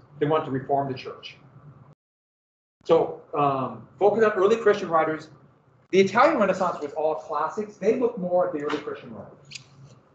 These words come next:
And then it's a big one, reform the church, but reforming the church led to criticism of the church. And we'll do the Reformation,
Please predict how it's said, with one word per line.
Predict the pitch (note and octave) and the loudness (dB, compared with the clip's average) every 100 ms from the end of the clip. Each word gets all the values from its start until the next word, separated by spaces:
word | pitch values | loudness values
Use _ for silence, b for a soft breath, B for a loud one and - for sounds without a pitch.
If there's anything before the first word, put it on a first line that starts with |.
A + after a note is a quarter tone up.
| - | -6
And | E3+ | -2
then | E3+ | -2
it's | D#3+ E3 | -2 -4
a | |
big | E3 G#3+ | 2 4
one, | G#3+ G3 | 4 -2
reform | F#3 F#3 F#3 | -4 -6 -8
the | - | -8
church, | D#3 C#3 | -8 -8
but | C3 | -8
reforming | C3 - D4 C#4+ C#4+ | -10 -2 0 0 -4
the | C4+ | -8
church | - A#3 G#3 - | -2 0 0 0
led | C#3 E3 D#3+ | 0 2 2
to | - E3 D#3 | -4 -8 -8
criticism | - F#3 F#3+ F#3 E3 C#3 C3+ A#2 | -8 -2 0 0 -2 -6 -6 -10
of | A2+ | -10
the | |
church. | - - - - - - - - _ _ _ _ | -10 -12 -12 -16 -20 -20 -20 -20 _ _ _ _
And | F3+ | 2
we'll | F3 F3 | 4 6
do | |
the | A3 | 6
Reformation, | G3+ G3 F#3+ F3+ F3+ F3+ F3 | 8 6 4 -2 -2 -4 -6